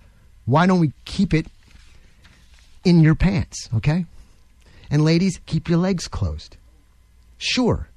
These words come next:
mistakes can happen, but I assure you that the birth of that beautiful mistake will give you years of joy while terminating that life will haunt you.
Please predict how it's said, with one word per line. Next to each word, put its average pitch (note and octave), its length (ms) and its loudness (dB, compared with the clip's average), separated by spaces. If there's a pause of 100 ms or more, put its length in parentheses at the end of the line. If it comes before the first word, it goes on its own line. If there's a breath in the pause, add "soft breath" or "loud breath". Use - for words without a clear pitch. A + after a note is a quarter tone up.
(200)
mistakes D3 400 0
can B2+ 140 2
happen, B2+ 380 0 (600 soft breath)
but D#3 120 0
I E3 140 4
assure A#3 340 -2
you D3 160 4
that C#3+ 160 0
the D#3 80 0
birth A3 440 0
of D#3 100 0
that D3 280 -2
beautiful G#3+ 400 -2
mistake D#3 560 0
will C#3+ 100 2
give D#3 240 0
you D#3+ 140 4
years F#3+ 400 2
of F#3+ 100 2
joy C#3 300 2
while C3+ 260 0 (120)
terminating E3 560 2
that B2+ 160 0
life C3+ 420 -2
will C#3+ 140 -4
haunt C#3+ 340 0
you. D#2+ 240 -6